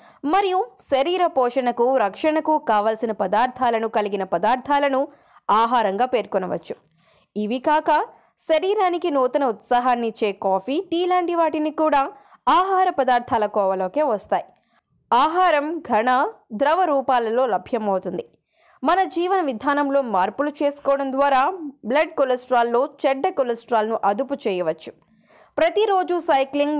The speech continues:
నడక, ఈత వంటి తేలికపాటి వ్యాయామాలు చేయాలి. దీని వలన గుండె పటిష్టపడుతుంది, చెడ్డ కొలెస్ట్రాల్ లెవెల్ తగ్గుతుంది, అధిక బరువు మాయమవుతుంది, రక్తనాళాలలో వాపు, క్లాగింగ్ తగ్గి రక్తనాళాల గోడలు దలసరి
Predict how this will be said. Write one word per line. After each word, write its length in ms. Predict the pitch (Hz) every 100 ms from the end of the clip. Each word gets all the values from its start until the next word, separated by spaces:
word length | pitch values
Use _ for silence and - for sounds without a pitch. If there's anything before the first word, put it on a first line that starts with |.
| 262
నడక, 300 | 233 240 247 262 277 226
ఈత 240 | 311 330 349
వంటి 240 | 294 254 277 277 -
తేలికపాటి 600 | 240 294 311 349 320 294
వ్యాయామాలు 600 | 202 196 214 262 254 214 -
చేయాలి. 320 | 175 175 113 - _ _ _ _
దీని 300 | 190 254 349 320
వలన 220 | 302 269 311 240
గుండె 240 | 226 254 302 190
పటిష్టపడుతుంది, 840 | 185 226 - 226 190 185 180 - _ _ _ _ -
చెడ్డ 240 | 359 320 427
కొలెస్ట్రాల్ 460 | 403 349 349 285 240
లెవెల్ 200 | 220 262 240
తగ్గుతుంది, 500 | 190 226 226 185 156 _ -
అధిక 320 | 180 - 269
బరువు 340 | 240 247 269 320 254
మాయమవుతుంది, 680 | 240 311 302 240 214 196 - _ _ - -
రక్తనాళాలలో 880 | 277 330 330 440 349 311 285 262 269 277 214
వాపు, 380 | 208 240 240 262 330 349
క్లాగింగ్ 460 | 240 214 220 247 240
తగ్గి 320 | 226 214 269 285 -
రక్తనాళాల 720 | 254 262 - 381 320 302 269 233 220
గోడలు 300 | 226 254 247 202
దలసరి 420 | 185 190 302 311